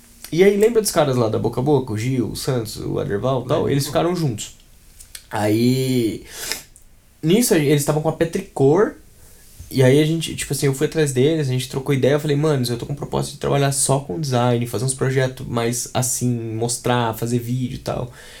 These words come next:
Speaker 1: E aí, aí, nessa a gente fez a fusão, eu fui de novo trampar com os caras lá na Miguel Petroni, ficamos um tempo. E aí veio a pandemia, tipo assim, no que veio a pandemia também, eu já tava balançado de, falei,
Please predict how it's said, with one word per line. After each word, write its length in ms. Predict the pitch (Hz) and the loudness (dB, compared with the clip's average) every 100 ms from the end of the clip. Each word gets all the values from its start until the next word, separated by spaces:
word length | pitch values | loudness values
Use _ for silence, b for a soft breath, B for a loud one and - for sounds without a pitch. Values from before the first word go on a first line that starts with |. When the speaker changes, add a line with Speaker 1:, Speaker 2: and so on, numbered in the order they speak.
| B B | B B
Speaker 1:
E 80 | |
aí, 340 | 107 117 123 131 | 6 8 6 6
aí, 180 | 139 131 | 4 4
nessa 280 | 131 131 143 | 4 4 4
a 20 | |
gente 160 | 139 135 | 2 0
fez 160 | 135 | -2
a 40 | 127 | -2
fusão, 520 | 139 127 117 131 156 | -2 2 4 4 2
eu 60 | |
fui 340 | 135 - - 135 | -2 -4 0 0
de 160 | 135 | 2
novo 380 | 165 151 170 185 | 4 6 6 4
trampar 280 | 180 156 139 | 0 0 0
com 60 | - | -2
os 80 | |
caras 300 | - 131 147 | 0 2 4
lá 180 | 139 127 | 4 2
na 80 | 143 | 2
Miguel 180 | 139 135 | 2 0
Petroni, 520 | 131 - 110 139 151 | 0 0 2 2 0
ficamos 340 | 143 - 147 156 | -2 -4 -2 -2
um 40 | |
tempo. 520 | 147 120 131 185 180 - B B B | -2 0 0 -2 -8 -18 B B B
E 60 | - | 4
aí 120 | 117 | 4
veio 220 | 120 135 | 6 6
a 40 | 147 | 4
pandemia, 680 | 156 151 147 127 127 156 147 | 2 2 2 2 0 0 -2
tipo 180 | - | -2
assim, 180 | 135 131 | -4 -2
no 140 | 117 123 | -2 -2
que 160 | - | -4
veio 220 | 160 156 | 0 2
a 40 | 147 | 2
pandemia 580 | 147 135 127 135 147 139 | 2 -2 0 0 0 2
também, 380 | 127 127 135 | 0 0 2
eu 120 | 131 160 | 2 2
já 160 | 160 | 2
tava 380 | 151 151 135 139 | 2 2 2 0
balançado 760 | 123 131 127 127 - 123 127 131 | 2 2 2 0 0 0 0 -2
de, 120 | 123 | -4
falei, 520 | - - 135 123 107 | -8 -4 0 0 -2